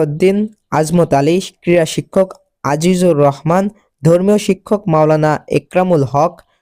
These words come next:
সহকারী শিক্ষিকা নাজিরা বেগম, ইয়াসমিন আরা সহ বিদ্যালয়ের অন্যান্য শিক্ষক শিক্ষিকা মণ্ডলী,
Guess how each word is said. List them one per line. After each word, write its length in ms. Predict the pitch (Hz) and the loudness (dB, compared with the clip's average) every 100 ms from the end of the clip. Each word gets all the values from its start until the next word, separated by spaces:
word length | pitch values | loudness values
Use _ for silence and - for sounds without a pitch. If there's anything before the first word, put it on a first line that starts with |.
| - | -12
সহকারী 520 | - 180 185 190 202 | -2 0 2 0 0
শিক্ষিকা 520 | 196 147 - 147 - 185 | -2 -6 -8 -8 -2 0
নাজিরা 440 | 180 160 151 156 143 | 0 0 2 2 2
বেগম, 440 | 135 143 143 170 190 - _ _ _ _ | 0 -2 0 0 0 -6 _ _ _ _
ইয়াসমিন 460 | - 180 196 185 165 | 0 0 0 0 2
আরা 220 | 147 139 | 2 0
সহ 280 | 127 - 165 185 123 - _ _ _ | -2 -2 0 2 0 -4 _ _ _
বিদ্যালয়ের 600 | 151 180 190 202 170 147 143 - | -2 0 2 4 4 2 0 -2
অন্যান্য 440 | 156 165 196 190 175 | -2 0 0 0 0
শিক্ষক 440 | 135 143 139 190 185 | 0 -4 -4 -4 -2
শিক্ষিকা 400 | 156 139 135 151 | -4 -6 -4 -2
মণ্ডলী, 480 | 131 135 139 151 | 0 2 2 2